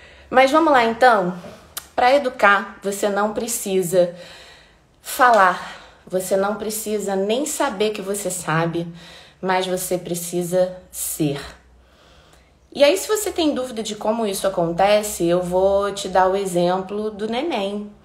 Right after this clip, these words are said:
O neném, ele tá aprendendo o tempo inteiro, ele aprende mesmo antes de saber a linguagem.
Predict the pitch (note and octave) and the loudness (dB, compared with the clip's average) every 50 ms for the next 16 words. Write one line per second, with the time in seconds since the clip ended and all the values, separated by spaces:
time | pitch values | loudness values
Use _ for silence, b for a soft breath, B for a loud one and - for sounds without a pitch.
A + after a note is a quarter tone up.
0 | B B B B B B B B B B - - G3+ A3+ A#3+ A#3 G#3+ G3+ G3+ A3 | B B B B B B B B B B -6 -2 0 2 2 2 0 0 0 -2
1 | C4 D#4 E4 D4 B3+ A3+ - A#3+ A#3+ A#3 B3+ B3 A#3 A3+ G#3 G3 G3 G#3 G3+ G3+ | -2 -2 -2 -2 -2 -2 0 0 0 0 -2 -4 -2 -2 -2 -2 -2 -4 -6 -6
2 | G3 - G#3 A#3 - D4+ D#4+ E4+ E4+ - G#3+ G#3 G#3+ A3 A3+ G3+ F#3+ F#3 F#3+ A3+ | -6 -6 -8 -6 -6 -6 -8 -8 -8 -6 -4 -4 -2 -2 -2 -2 0 0 0 0
3 | D4 - - - - A#3 A3+ A3+ B3 C#4+ E4+ E4 C#4+ A3+ A3+ G#3 G#3 G#3 - - | -2 -6 -4 0 2 2 4 4 2 2 2 0 0 0 0 -2 -2 -2 -6 -8
4 | - B3 C4+ C#4+ D#4 E4 F4+ F#4+ G4+ G4+ G#4+ G#4+ G#4 E4 D#4 E4+ F#4 F#4+ E4+ D#4 | -4 0 2 2 4 4 2 0 -2 0 0 2 2 2 2 0 0 0 -2 -2
5 | D4+ E4 E4 - - D#4+ D#4+ B3 G#3 A3+ C4 D4 D#4 D4 D#4 E4 F4 E4 C4 A3+ | 0 -2 -2 0 0 0 0 0 2 4 4 4 4 2 0 0 0 2 4 4
6 | G#3+ A3 A3 A3 A3 F#3+ E3 D#3 | 4 4 2 2 -2 -4 -4 -4